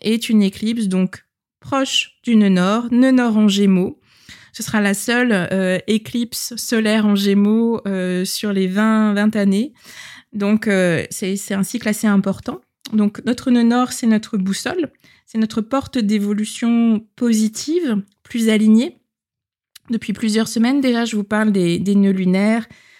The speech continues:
de cycles, de, de mes histoires d'auberge espagnole il y a dix-huit ans. Euh, pour rappel,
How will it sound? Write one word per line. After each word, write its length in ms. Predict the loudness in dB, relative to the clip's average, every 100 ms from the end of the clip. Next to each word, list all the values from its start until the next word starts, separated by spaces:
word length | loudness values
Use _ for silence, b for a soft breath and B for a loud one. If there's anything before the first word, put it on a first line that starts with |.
| b -8
de 120 | -6
cycles, 680 | -4 -2 0 0 -2 -4 -4 B B -6
de, 360 | 0 2 0
de 120 | 2
mes 280 | 4 4 2
histoires 300 | -2 -2 0
d'auberge 420 | 0 0 0 0
espagnole 560 | -2 -2 0 2 4 2
il 60 | 0
y 40 |
a 60 | 0
dix-huit 440 | -2 -2 -4 -4
ans. 200 | -6 -6 B B B B -4
Euh, 500 | -2 0 0 -2 -4 -8 _ -6
pour 200 | -4 0
rappel, 760 | 0 0 -2 0 0 -2 -4